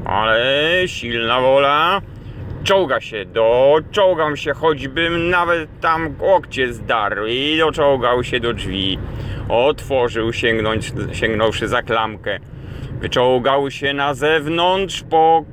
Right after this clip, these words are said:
chodniku, po chodniku, daleko do domu nie jest. Ruch nad ranem niewielki, przeczołgał się przez jezdnię,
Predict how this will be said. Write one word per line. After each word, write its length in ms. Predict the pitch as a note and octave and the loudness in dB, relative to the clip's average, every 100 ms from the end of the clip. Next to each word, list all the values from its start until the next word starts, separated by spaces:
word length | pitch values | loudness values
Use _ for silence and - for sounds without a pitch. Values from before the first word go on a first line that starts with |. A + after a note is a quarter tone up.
| - | -16
chodniku, 1040 | - - D#3 E3 D3 D#3 E3+ F#3 - F#3+ F3+ | -16 -4 0 0 0 -4 -2 -4 0 2 2
po 300 | C3+ F3+ F3+ | 4 4 4
chodniku, 760 | - F3+ E3 E3 F#3+ - G3+ | 2 0 0 -4 -6 0 2
daleko 520 | F3+ E3 D#3 D#3 F#3 | 4 2 2 0 0
do 160 | F3 F#3 | 0 0
domu 400 | F3+ F#3 F#3+ G3 | 2 2 2 -4
nie 300 | G3 F#3+ F3 | -4 -2 0
jest. 480 | D#3 C3+ A#2+ G#2+ - - - - - - - | 2 2 2 -2 -8 -10 -10 -10 -8 -6 0
Ruch 280 | A#2 C#3+ D#3 | 2 4 4
nad 280 | D#3+ D#3+ D#3 | 2 2 2
ranem 380 | E3+ E3+ E3+ E3+ | 2 2 0 -2
niewielki, 760 | E3+ E3 D#3 E3 D3 - D3+ | -2 0 2 0 0 -4 -6
przeczołgał 920 | - E3+ D3+ D#3+ D3 C3+ A#2+ A2+ A2+ | -2 0 2 4 4 4 2 2 0
się 240 | G#2+ G#2+ G#2+ | -2 -6 -6
przez 460 | - A#2 B2+ A#2+ | -4 0 0 0
jezdnię, 840 | B2+ D3 E3 D#3 D#3 E3+ E3+ F3 E3+ | 0 2 2 0 -4 -2 0 0 0